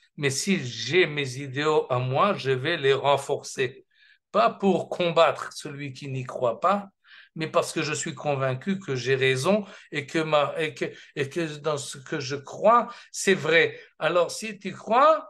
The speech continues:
alors continue. Tu crois que prier, c'est important, eh ben, fais encore de la tfila. Tu crois que l'imoud Torah, c'est important, <clears throat> alors fais plus de l'imoud Torah. Tu crois que, euh, qu'il, qu'il faut renforcer,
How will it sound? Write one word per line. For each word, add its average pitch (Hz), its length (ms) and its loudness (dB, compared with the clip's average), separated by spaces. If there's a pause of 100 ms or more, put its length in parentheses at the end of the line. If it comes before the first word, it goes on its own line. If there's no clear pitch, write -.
alors 196 400 0
continue. 330 640 -2 (200)
Tu 190 100 -8
crois 220 260 -2
que 190 140 0
prier, 190 480 0
c'est - 280 -4
important, 262 640 -2
eh 160 60 -4
ben, 151 140 2
fais - 340 -4
encore 240 320 2
de 185 120 -2
la 165 160 0
tfila. 151 400 -4
Tu 160 160 -16
crois 202 260 -8
que 196 140 -4
l'imoud 190 460 -4
Torah, 202 300 -2
c'est 196 120 -12
important, 202 600 -4
<clears throat> - 40 -4
alors 214 480 -4 (120)
fais 466 160 0
plus 330 320 0
de 269 80 -2
l'imoud 220 460 -4
Torah. 180 340 0 (300)
Tu 180 80 -14
crois 196 240 0
que, 190 280 0 (280)
euh, 180 140 2
qu'il, 208 240 -10
qu'il 214 220 -8
faut - 360 0 (160)
renforcer, 196 840 0